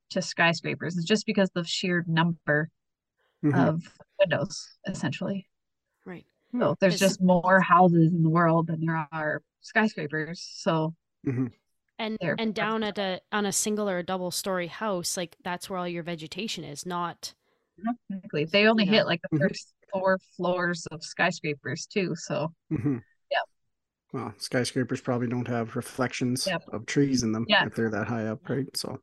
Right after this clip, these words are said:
Speaker 1: Yeah, most of them don't. So, yeah, they get a lot of bad attention, but it's really, like, your house is the worst. <laughs>
Speaker 2: Mm-hmm.
Speaker 3: Your,
Speaker 1: Better,
Speaker 3: your
Speaker 1: it's
Speaker 3: house is
Speaker 1: better
Speaker 3: the
Speaker 1: to,
Speaker 3: worst.
Speaker 1: like, yeah, and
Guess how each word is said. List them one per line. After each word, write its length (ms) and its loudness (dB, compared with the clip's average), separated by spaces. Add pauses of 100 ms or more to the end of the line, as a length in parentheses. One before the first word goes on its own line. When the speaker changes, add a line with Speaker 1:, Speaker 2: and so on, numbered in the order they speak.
(120)
Speaker 1:
Yeah, 180 4 (160)
most 240 4
of 60 6
them 100 2
don't. 360 4
So, 220 2
yeah, 220 4
they 120 4
get 140 2
a 80 4
lot 220 2
of 100 0 (220)
bad 240 2
attention, 640 -6
but 180 0
it's 140 -6
really, 240 2
like, 220 0 (280)
your 100 -4
house 340 -2
is 140 -6
the 100 -10
worst. 440 -6
<laughs> 60 -18 (400)
Speaker 2:
Mm-hmm. 220 8 (180)
Speaker 3:
Your, 100 -10 (100)
Speaker 1:
Better, 80 2
Speaker 3:
your 120 6
Speaker 1:
it's 120 4
Speaker 3:
house 120 0
is 60 -8
Speaker 1:
better 240 6
Speaker 3:
the 80 4
Speaker 1:
to, 80 6
Speaker 3:
worst. 160 -6
Speaker 1:
like, 260 2 (280)
yeah, 260 4
and 160 0